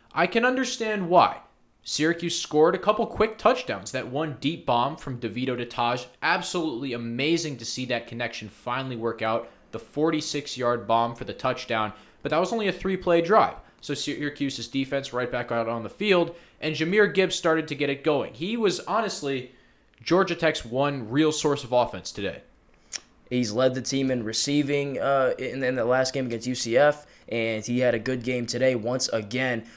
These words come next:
Speaker 2: Georgia Tech's run game, just in totality, is gonna lead their team the rest of this year. They had two hundred seventy-five yards today, Ian. Uh, two touchdowns, one from Jeff Sims, one from Jameis Griffin. But yeah,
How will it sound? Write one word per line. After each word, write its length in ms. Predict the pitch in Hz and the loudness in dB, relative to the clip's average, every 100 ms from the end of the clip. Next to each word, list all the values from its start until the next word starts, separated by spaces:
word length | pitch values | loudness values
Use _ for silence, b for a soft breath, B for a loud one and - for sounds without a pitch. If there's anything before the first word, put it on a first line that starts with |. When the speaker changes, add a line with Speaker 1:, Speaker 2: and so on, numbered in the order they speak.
| B | B
Speaker 2:
Georgia 240 | - 190 185 | 2 2 4
Tech's 260 | 202 - | 4 4
run 240 | 110 135 139 | 0 0 2
game, 340 | 123 117 110 | 0 -2 -4
just 340 | 104 120 - - _ - | -4 -4 -4 -10 _ -8
in 140 | 127 | -6
totality, 800 | - 131 120 - 123 117 101 95 | 2 2 4 4 4 4 2 -4
is 200 | 87 113 | -8 -6
gonna 220 | 117 135 | -2 -2
lead 300 | 113 113 131 | -2 -2 0
their 120 | 123 113 | 0 0
team 300 | - 120 110 | -2 -4 -2
the 80 | |
rest 260 | 101 117 - | -2 -2 -4
of 60 | 110 | -6
this 160 | 104 | -2
year. 100 | 117 | -2
They 80 | 110 | 0
had 200 | 127 117 | 0 -2
two 260 | - 156 156 | 0 0 2
hundred 340 | 139 135 120 | 0 -2 -2
seventy-five 760 | - 127 127 120 117 123 117 107 | 0 2 0 -4 0 2 2 0
yards 340 | 110 113 - | 0 0 -4
today, 240 | 110 104 | -2 -2
Ian. 240 | 107 107 104 B B B - | -2 -4 -8 B B B -4
Uh, 180 | 101 | -4
two 220 | 95 - 143 | -2 -4 -4
touchdowns, 580 | - 135 - 120 107 | 0 -2 0 -2 -2
one 140 | 107 117 | -4 -6
from 160 | 110 | -6
Jeff 200 | 104 110 | -4 -4
Sims, 320 | - 120 110 98 | -2 -6 -6 -6
one 140 | 113 | -6
from 160 | 110 104 | -6 -10
Jameis 400 | 101 110 107 - | -6 -4 -4 -4
Griffin. 320 | 113 110 101 | -4 -4 -6
But 140 | 104 | -2
yeah, 180 | 120 101 | 0 0